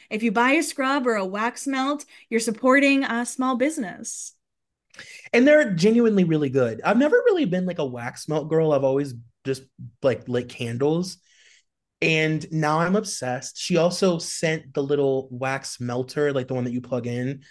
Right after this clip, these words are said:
Speaker 2: which
Speaker 1: Mm-hmm.
Speaker 2: was really cool. And the body scrubs are all really, really good. I'm obsessed with them. It's like, yeah, and we love a small business.
Speaker 1: We do, we do. What was your New Year like? Did you do anything crazy for New Year's Eve?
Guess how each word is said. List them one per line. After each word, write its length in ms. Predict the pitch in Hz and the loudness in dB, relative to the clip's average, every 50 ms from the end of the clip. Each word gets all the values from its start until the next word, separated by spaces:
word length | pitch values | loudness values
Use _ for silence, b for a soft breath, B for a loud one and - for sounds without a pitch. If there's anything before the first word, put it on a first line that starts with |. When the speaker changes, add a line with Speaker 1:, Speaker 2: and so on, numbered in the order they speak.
| b b b | b b b
Speaker 2:
which 200 | b 175 143 143 | b -4 -2 -2
Speaker 1:
Mm-hmm. 80 | - 160 | -2 -2
Speaker 2:
was 100 | 143 139 | -4 -4
really 240 | 143 139 143 139 _ _ | -4 -6 -6 -8 _ _
cool. 340 | - 139 139 143 143 139 131 131 | -4 -2 0 0 0 0 -2 -4
And 420 | 131 123 120 120 120 117 117 113 117 - _ _ _ _ _ _ _ _ _ _ - | -6 -6 -6 -6 -6 -6 -8 -8 -10 -14 _ _ _ _ _ _ _ _ _ _ -2
the 60 | 147 | -2
body 340 | 135 143 123 131 143 147 147 | 0 2 2 2 2 0 -2
scrubs 340 | 147 - 170 156 - - 151 | -2 0 -2 -2 0 0 0
are 60 | 143 | 0
all 340 | 127 135 135 131 131 120 113 | 2 2 0 0 0 -4 -10
really, 300 | 117 120 123 127 135 135 | -12 -12 -10 -8 -8 -8
really 320 | 127 123 127 127 123 123 | -6 -4 -4 -4 -4 -4
good. 640 | 117 117 120 120 120 120 120 123 123 123 131 123 - _ _ - | -6 -4 -4 -2 -2 -2 -2 -4 -4 -6 -8 -8 -10 _ _ -8
I'm 140 | - 127 127 | -6 -4 -4
obsessed 500 | 120 - - - - 120 120 120 - - | -4 -4 -6 -6 -4 -4 -6 -6 -8 -8
with 140 | - 123 - | -10 -8 -6
them. 440 | - 127 127 123 127 127 127 127 - - | -4 -4 -4 -4 -4 -6 -8 -8 -8 -4
It's 220 | 165 170 - - | -4 -4 0 2
like, 200 | 233 220 208 190 | 2 2 2 2
yeah, 340 | 208 247 262 170 127 123 123 123 - | 2 2 4 4 2 0 -4 -6 -2
and 100 | - 202 | -2 0
we 60 | 226 | 2
love 180 | 240 247 254 254 | 4 4 4 4
a 40 | 262 | 2
small 260 | 254 - 233 226 214 | -2 -4 -4 -4 -4
business. 500 | - 233 190 127 123 117 113 - - _ _ _ _ _ _ _ - - | -4 -6 -10 -8 -10 -10 -10 -12 -18 _ _ _ _ _ _ _ 4 6
Speaker 1:
We 180 | 339 339 339 | 8 8 8
do, 260 | 339 381 403 339 254 | 6 4 6 6 6
we 140 | 233 247 247 | 6 6 4
do. 200 | 220 226 254 233 | 6 6 6 6
What 360 | 202 247 320 - - - - | 6 6 4 4 0 0 2
was 180 | 247 320 339 320 | 4 6 6 6
your 140 | 339 339 302 | 6 6 6
New 140 | 254 254 285 | 6 6 6
Year 240 | 320 330 247 208 | 6 6 6 4
like? 260 | 196 180 170 165 165 165 | 4 4 2 0 0 0
Did 140 | 208 185 | -4 -4
you 80 | 185 196 | -4 -2
do 180 | 175 202 196 202 | -2 0 0 0
anything 360 | 196 196 196 190 208 185 185 | 0 -2 -2 -4 -4 -6 -6
crazy 420 | - - 185 170 170 165 180 180 | -4 0 2 2 2 2 2 -2
for 160 | 180 - 185 | -2 -2 -6
New 100 | 180 185 | -4 -4
Year's 280 | 185 185 185 185 185 185 | -4 -4 -4 -4 -4 -4
Eve? 280 | 202 208 214 214 214 | -6 -6 -6 -8 -10